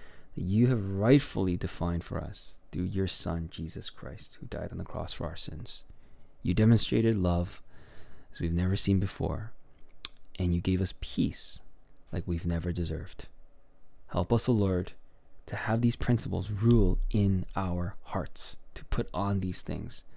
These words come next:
and that we would wave it in our lives as a banner. Help us, O Lord, to love the body and be unified in our love and peace in Christ Jesus.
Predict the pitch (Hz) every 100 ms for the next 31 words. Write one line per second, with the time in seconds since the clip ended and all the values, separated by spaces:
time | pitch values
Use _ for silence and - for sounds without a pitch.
0 | - - - - - - 85 85 87 87
1 | 87 - - 90 98 104 104 98 85 -
2 | - - - - 95 87 87 78 82 -
3 | - 85 80 78 78 - - - - -
4 | - - - - - - - - - -
5 | - - 113 135 - 127 113 - 110 98
6 | 98 92 92 113 135 139 - - - -
7 | 101 92 92 107 131 - 87 76 - -
8 | - - 98 90 - 87 87 87 87 -
9 | - - - 90 98 110 127 - 101 92
10 | - - 180 - - - - - - -
11 | - - 92 - 85 82 - 76 - -
12 | - -